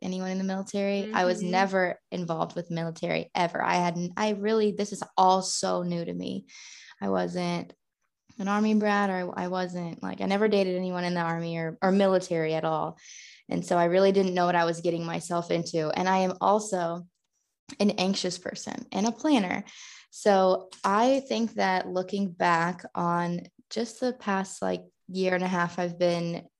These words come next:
Speaker 1: a part of this is I would tell myself to kind of try as hard as I could to enjoy the current season I was in a little bit more,
Speaker 2: Mm.
Speaker 1: because with military life,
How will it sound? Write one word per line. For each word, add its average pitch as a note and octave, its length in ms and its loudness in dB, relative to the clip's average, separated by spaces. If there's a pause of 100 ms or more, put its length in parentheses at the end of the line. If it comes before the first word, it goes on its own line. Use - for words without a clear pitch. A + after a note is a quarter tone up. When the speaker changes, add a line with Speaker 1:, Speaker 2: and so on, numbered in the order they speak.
(180)
Speaker 1:
a F3+ 60 -8
part E3+ 240 2
of D#3 100 -6
this D#3+ 400 2
is E3 380 0 (560)
I F3+ 180 4
would G#3+ 380 2
tell F3+ 240 2
myself E3+ 680 -2
to E3 600 2 (240)
kind F3 220 -2
of F#3 240 -8 (140)
try D#3+ 480 2
as F3 140 0
hard E3+ 200 0
as E3+ 120 -4
I E3+ 120 0
could E3+ 320 -2
to F3 160 0
enjoy D#3+ 540 0
the E3 140 -4
current E3+ 360 -8
season E3 480 -4
I E3 140 -2
was E3 180 -4
in E3 300 -2
a - 140 -2
little D#3+ 200 0
bit D#3+ 200 -2
more, D#3+ 520 -2 (460)
Speaker 2:
Mm. B3 120 -14
Speaker 1:
because F3+ 640 2 (180)
with F#3+ 640 0 (120)
military F3+ 600 2
life, D#3+ 520 -2